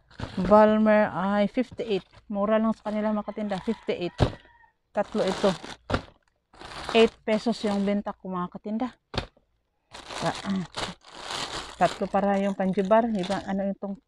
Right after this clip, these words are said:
mocha yung flavor niya. Tsaka ito, Ribisco. Tatlong bag mga katinda. Para, mura rin sa kanila. Ito ay forty-five fifty. Tatlong bag. Si-,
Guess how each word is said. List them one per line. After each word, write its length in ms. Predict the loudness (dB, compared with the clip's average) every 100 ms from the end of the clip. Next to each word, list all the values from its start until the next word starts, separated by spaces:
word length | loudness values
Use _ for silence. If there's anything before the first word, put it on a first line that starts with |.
| -4
mocha 400 | 0 0 2 2
yung 160 | 2 -2
flavor 400 | -2 -2 0 0
niya. 240 | 0 0 -4 _ _ _ _ _ -20 -10
Tsaka 240 | -8 -2 -2
ito, 240 | -2 -2
Ribisco. 640 | 0 2 0 -2 -10 -6 -6 -8 _ _ _ _ _ _ -10
Tatlong 560 | -8 -2 0 2 4
bag 160 | 4 4
mga 240 | 2 2
katinda. 480 | 0 2 2 4 2 0 _
Para, 240 | -4 -2 2
mura 240 | 4 6
rin 240 | 6 4 2
sa 160 | 0
kanila. 480 | 2 4 4 4 2 -4 -20 -20 _ _ _
Ito 400 | -16 -4 -2 2
ay 400 | 4 4 4 2
forty-five 880 | -2 4 4 4 0 -8 -4 -4 -4 -2
fifty. 400 | -4 -4 -6 -4 -4 -10 -8
Tatlong 400 | -8 -6 -6 -2
bag. 240 | 2 0 0 -8 -8 -8 -12 -14 _ _ _ -14 -12 -10 -12 -12 -16 -18 -14 -6 -6 -8 -14
Si-, 480 | -10 4 8 8